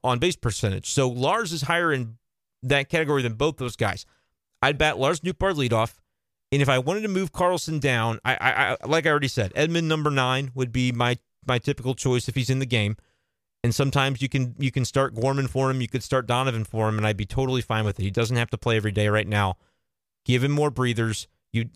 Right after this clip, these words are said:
and, and if he's going well, great. Just like Paul DeJong, I'm not sitting him for nothing right now.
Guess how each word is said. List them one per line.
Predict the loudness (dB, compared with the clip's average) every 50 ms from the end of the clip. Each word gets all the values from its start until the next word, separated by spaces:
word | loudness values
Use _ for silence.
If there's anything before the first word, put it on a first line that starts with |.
| -16 -14 -10
and, | -4 -2 0 0 0 0
and | 0 0
if | 0
he's | 0 -4 0
going | 0 0 0 2 0
well, | 0 0 0 0 -2 -2
great. | 0 0 0 0 -2 -4
Just | -6 -6 -2 -2
like | -2 -2 0
Paul | -2 -2 0
DeJong, | 0 0 0 0 -2 0
I'm | 0
not | -2 -2 -2
sitting | -2 -4 0 0
him | 0 0
for | 0 -2
nothing | -2 0 0 0 0 0
right | 0 0 0 2
now. | 0 0 0 0 -2